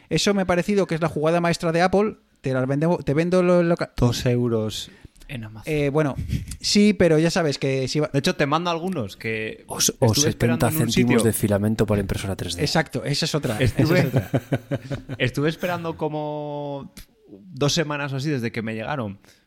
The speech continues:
Speaker 2: por los llaveros y de repente vino un sitio que me los mandaban al día siguiente
Speaker 1: Y es con
Speaker 2: y,
Speaker 1: eso.
Speaker 2: y los cogí y tengo cuatro que no <laughs> voy a utilizar.
Speaker 1: Y por, y por último, ya nos, ya pasamos, que estamos... Eh, en la competencia de las, de los AirTags, eh, uno de ellos es, eh, Chipolo,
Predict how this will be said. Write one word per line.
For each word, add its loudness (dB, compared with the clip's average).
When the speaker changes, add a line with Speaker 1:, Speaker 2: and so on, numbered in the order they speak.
Speaker 2:
por -4
los -2
llaveros -2
y -8
de -4
repente -4
vino -4
un -8
sitio -2
que -2
me -4
los -6
mandaban -4
al -6
día -4
siguiente -6
Speaker 1:
Y -6
es -6
con -8
Speaker 2:
y, -4
Speaker 1:
eso. -6
Speaker 2:
y -6
los -6
cogí -2
y -4
tengo 0
cuatro 2
que -2
no 2
<laughs> 0
voy 6
a 6
utilizar. -4
Speaker 1:
Y -4
por, 2
y 0
por 2
último, 4
ya 2
nos, 0
ya -2
pasamos, 0
que -6
estamos... -4
Eh, 2
en 2
la 0
competencia 2
de 4
las, 2
de -2
los 2
AirTags, -2
eh, 0
uno 2
de 2
ellos 2
es, 0
eh, 2
Chipolo, 0